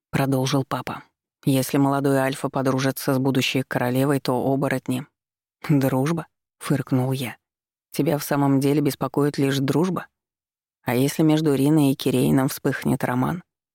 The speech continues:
Отец посмотрел скептично. «Она твоя избранная, ей не может понравиться кто-то другой. Невозможно чисто технически.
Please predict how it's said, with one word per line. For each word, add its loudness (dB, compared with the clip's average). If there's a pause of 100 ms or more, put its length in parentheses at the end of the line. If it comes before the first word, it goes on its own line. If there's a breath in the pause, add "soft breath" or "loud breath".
(800)
Отец -6
посмотрел -2
скептично. -8 (720)
«Она 2
твоя 0
избранная, 2
ей 2
не 2
может 2
понравиться -2
кто-то -2
другой. -4 (760)
Невозможно 4
чисто -2
технически. -2